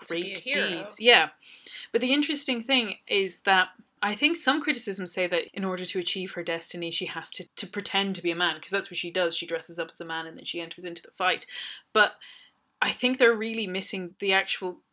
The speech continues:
Speaker 1: criticism that Tolkien kind of has of her. And it's not to say, he's not saying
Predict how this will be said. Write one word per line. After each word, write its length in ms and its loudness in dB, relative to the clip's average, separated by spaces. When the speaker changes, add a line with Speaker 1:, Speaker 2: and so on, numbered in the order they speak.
Speaker 1:
criticism 880 -2
that 340 -4
Tolkien 380 -8
kind 240 -6
of 80 -6
has 320 0
of 140 -8
her. 180 -6
And 100 -2
it's 160 -2
not 220 0
to 100 -2
say, 520 2
he's 320 -6
not 340 -2
saying 560 0